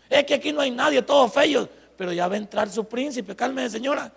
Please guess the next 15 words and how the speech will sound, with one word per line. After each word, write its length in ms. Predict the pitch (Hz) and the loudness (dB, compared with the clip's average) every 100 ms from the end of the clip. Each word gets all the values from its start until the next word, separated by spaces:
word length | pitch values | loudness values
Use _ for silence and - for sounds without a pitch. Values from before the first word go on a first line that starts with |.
| _ _ _ - | _ _ _ -4
Y 120 | 202 | -2
usted 160 | 196 240 | 2 2
gran 180 | 233 | 2
fellita 420 | 220 226 254 214 214 | 2 0 2 2 2
también. 420 | 214 269 294 196 - _ _ _ _ _ _ _ _ | 0 0 -2 -4 -16 _ _ _ _ _ _ _ _
Hablando 440 | 185 190 247 277 254 | -2 2 4 6 6
de 100 | 226 | 4
feo, 420 | 269 320 320 262 226 - - _ _ - | 6 6 8 6 2 -10 -20 _ _ -2
el 160 | 220 | 0
comal 260 | 208 214 254 | 2 2 4
le 80 | 240 | 4
dijo 180 | 226 | 4
a 40 | 226 | 6
la 120 | 214 | 10
olla, 340 | 277 302 - | 10 8 4